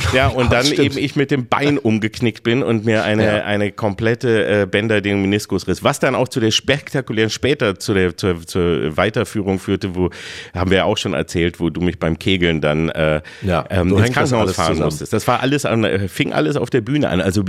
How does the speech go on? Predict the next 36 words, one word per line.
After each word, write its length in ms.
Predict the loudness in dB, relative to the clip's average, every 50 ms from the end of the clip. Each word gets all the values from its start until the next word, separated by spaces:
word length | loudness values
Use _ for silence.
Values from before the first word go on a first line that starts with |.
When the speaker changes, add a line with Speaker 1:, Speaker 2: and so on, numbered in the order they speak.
| 0 -2
Speaker 1:
auf 160 | -2 0 0
der 100 | 0 -2
Bühne 320 | 0 0 0 0 -2 -2
zu 140 | -2 -2 -2
sein 160 | -2 -2 -2
ist 200 | -4 -6 -6 -4
auch 200 | -4 -4 -4 -2
gefährlich. 560 | -4 -4 -2 0 0 0 2 2 0 0 -2 -4 -8 -12 -12 -12 -12 -10 -6
Speaker 2:
Ja. 100 | -2 -2
Speaker 1:
Deswegen 360 | 0 2 2 2 2 2 2
werden 220 | 2 2 2 2
wir 120 | 2 0 0
aber 180 | 0 -2 -4
keine 340 | -4 -4 -2 0 0 0 0
Stunts 400 | 0 0 0 0 0 0 -2 -2
machen 180 | -2 -2 -2 -2
bei 80 | 0
unseren 300 | 0 0 0 0 0 -2
Auftritten. 340 | -2 -4 -6 -4 -6 -4 -4
Das 140 | -4 -2 -2
müssen 160 | -2 0 0
wir 80 | -2 -2
vielleicht 240 | 0 0 0 0
jetzt 180 | 0 -2 -2 -2
auch 100 | -4 -4
schon 180 | -4 -4 -2 -2
mal 120 | -2 -2
sagen. 180 | -2 -2 -2 -2
Speaker 2:
Nein, 140 | -2 -2
da 80 | -4 -2
sitzen 320 | 0 0 -2 -2 -2 -4
einfach 420 | -4 -2 -2 0 0 0 -2 -2 -6
übergewichtige 720 | -6 -2 -2 0 0 0 0 0 -2 -2 -2 -4 -4 -4
Typen 380 | -2 -2 -2 -2 -2 -4 -6 -4
und, 240 | -4 -6 -6 -8 -8 -6
äh, 300 | -2 -2 0 0 0 -2